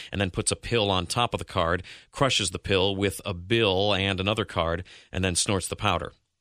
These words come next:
Interior home bathroom day. Lily cuts hidden places on her body. First her thigh, and then her stomach. Intercut between mechanic bathroom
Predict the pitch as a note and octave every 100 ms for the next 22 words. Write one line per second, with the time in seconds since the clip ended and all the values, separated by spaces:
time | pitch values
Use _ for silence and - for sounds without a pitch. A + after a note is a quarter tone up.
0 | _ A2+ A2+ - G#2+ G2 G2 - - -
1 | D3 D#3 B2+ F2 - - G2 F2+ - F#2+
2 | F2+ E2+ F#2 F2 F#2 G#2 G2 A#2+ B2 G#2
3 | G2+ - - - - C#3 - - - -
4 | B2 G#2+ - B2 A2+ F#2+ G2 F2+ F2+ G2+
5 | F#2+ F2 - _ _ _ F#2 - - -
6 | A2 G2+ G2+ G2 - - _ F2+ F2 E2+
7 | - G2+ F2+ - - - - - C#3 B2+
8 | A#2 - C3+ A2+ F#2 F#2 B2+ A#2 - A2
9 | G#2 A2+ G#2